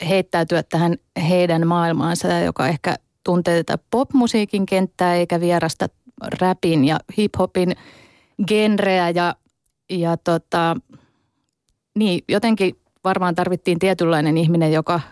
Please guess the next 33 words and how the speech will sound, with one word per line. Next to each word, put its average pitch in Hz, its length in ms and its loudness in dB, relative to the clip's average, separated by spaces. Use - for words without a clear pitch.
kahden 170 360 0
niin 165 220 0
pähkähullun 180 640 0
henkilön 185 440 0
seuraan 185 520 0
lykätään. 185 500 0
Ja 180 100 -2
mä 311 100 0
koen 277 240 2
kyllä, 233 260 2
että 196 120 -2
mä 185 60 0
olin 185 140 -2
se 175 120 -4
oikea 175 380 0
henkilö. 190 400 0
Ja 190 280 2
sieltä 180 340 0
tosiaan, 180 420 0
sieltä 175 280 0
päin 160 220 0
otettiin 175 460 -2
yhteyttä 170 580 -2
ja - 160 -2
mä 151 180 -2
huusin 185 380 0
sinne 202 240 0
puhelimeen 180 520 0
välittömästi, - 640 -4
että - 200 -8
kyllä, 240 360 2
kyllä, 208 280 0
kyllä. 190 320 -2